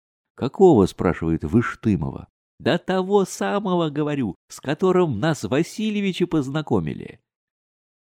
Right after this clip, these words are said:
Ну, тут, правда, я от возбуждения опять стал громко слова произносить. Скверная все-таки привычка. «Слушай, слушай!» кричу, «внимательно слушай! Голос Выштымова передают!»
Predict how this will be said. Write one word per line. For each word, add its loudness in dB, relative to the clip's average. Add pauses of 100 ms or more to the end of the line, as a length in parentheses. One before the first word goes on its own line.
(300)
Ну, 0
тут, -2
правда, 0
я 4
от -4
возбуждения 0
опять -2
стал -2
громко 2
слова -2
произносить. -4 (600)
Скверная 0
все-таки -8
привычка. -4 (340)
«Слушай, -4
слушай!» -4
кричу, -2
«внимательно -2
слушай! -4 (220)
Голос 2
Выштымова 2
передают!» -2